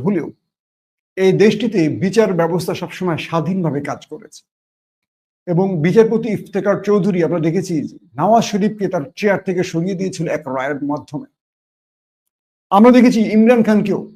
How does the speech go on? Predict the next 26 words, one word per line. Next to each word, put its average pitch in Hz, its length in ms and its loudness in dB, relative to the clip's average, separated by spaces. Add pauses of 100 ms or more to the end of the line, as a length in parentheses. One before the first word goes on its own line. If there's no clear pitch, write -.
(440)
এক 175 120 -2 (300)
রায়ের, 214 320 8
রায় 220 260 6
না, 196 80 0 (760)
বিচারপতিদের 190 880 0 (840)
অনাস্থায় 185 640 0 (160)
যখন, 170 240 -4
মানে, 185 140 -2 (640)
আহ, 151 200 -4 (100)
পার্লামেন্টে 208 540 2 (200)
অনাস্থা 202 360 -2
তুলল, 208 220 0 (440)
ইমরান 202 300 -2
খান 196 100 -4 (100)
যখন 190 180 -4 (120)
সেখানে 170 240 -4 (100)
পার্লামেন্ট 180 420 -4
ভেঙে 175 220 -2
দিয়ে 180 180 -2
নির্বাচনের 180 500 -4
ঘোষণা 185 400 -2
দিল, 143 120 -6 (520)
মধ্যরাতে 202 680 4
আদালত 175 260 -2 (100)
খুলে 202 260 0
বসেছিল। 165 360 -6